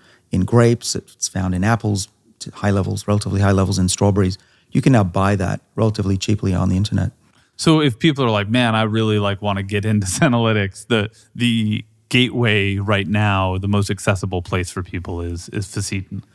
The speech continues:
Speaker 1: Well, it is, but it's early days. There's not a lot of data compared to quercetin and dasatinib. Uh, really, we know that it's, it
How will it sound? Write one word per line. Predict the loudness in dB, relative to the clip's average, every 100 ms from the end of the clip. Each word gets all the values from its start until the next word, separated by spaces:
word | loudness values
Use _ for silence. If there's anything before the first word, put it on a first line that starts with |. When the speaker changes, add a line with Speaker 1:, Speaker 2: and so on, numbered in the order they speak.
| _ _ -2
Speaker 1:
Well, | 2
it | 4
is, | 4 2
but | 0
it's | 0 2
early | 2 2
days. | 0 -2 -2
There's | -4 0
not | 2 2
a |
lot | 0 -2
of | -2
data | -4 -4
compared | -4 -4 0 0 0
to | -4
quercetin | -2 -2 -2 -2 -2 0
and | 0
dasatinib. | 0 0 0 0 -2 -4 _ _ _ _ _
Uh, | 0 2 0 _ _ _ 2
really, | 6 6 4 0
we | 0 2
know | 4 4
that | 2
it's, | 0 -2 -8 -10 _ -10
it | -10